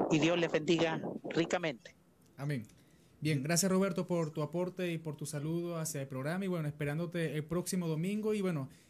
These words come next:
Speaker 2: esperando también la mejoría de tu salud. Dios te bendiga.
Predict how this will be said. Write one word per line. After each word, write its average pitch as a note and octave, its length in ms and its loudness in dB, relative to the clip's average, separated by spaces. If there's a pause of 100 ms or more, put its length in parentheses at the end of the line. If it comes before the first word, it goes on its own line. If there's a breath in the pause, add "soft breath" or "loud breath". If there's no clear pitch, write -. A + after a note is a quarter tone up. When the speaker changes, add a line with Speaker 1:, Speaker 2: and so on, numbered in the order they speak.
(120)
Speaker 2:
esperando F3 380 4
también F#3 240 4
la F#3+ 60 4
mejoría F3+ 680 4 (200)
de D3+ 140 0
tu G3 280 -4
salud. E3 300 2 (460)
Dios E3+ 160 4
te F#3 60 4
bendiga. F3+ 360 4